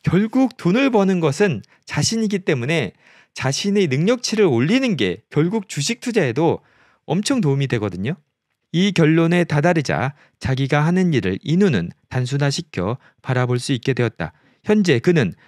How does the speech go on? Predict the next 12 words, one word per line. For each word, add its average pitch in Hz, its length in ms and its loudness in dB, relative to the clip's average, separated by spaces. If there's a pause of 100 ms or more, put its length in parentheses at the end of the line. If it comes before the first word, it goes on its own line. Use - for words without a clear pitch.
(140)
백오십만 190 640 4
원의 185 280 4
기본급과 143 800 0 (240)
함께 208 540 0
자신이 147 460 -2
일으킨 165 420 0
매출의 120 540 0 (280)
이십 156 280 -2
퍼센트를 180 580 2 (220)
인센티브로 185 720 -2
가져가고 120 480 -4
있었다. 123 440 -6